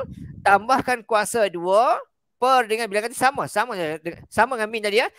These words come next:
Cuma tambah kuasa dua, cuma di hujung tu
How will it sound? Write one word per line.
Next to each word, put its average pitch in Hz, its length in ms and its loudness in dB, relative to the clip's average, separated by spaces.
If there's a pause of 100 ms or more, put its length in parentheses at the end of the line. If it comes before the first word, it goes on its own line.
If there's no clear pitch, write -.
(180)
Cuma 233 160 -4
tambah 240 400 0
kuasa 208 240 0
dua, 180 320 2 (240)
cuma 220 240 -6
di 196 160 -4
hujung 247 560 -4
tu 220 160 -2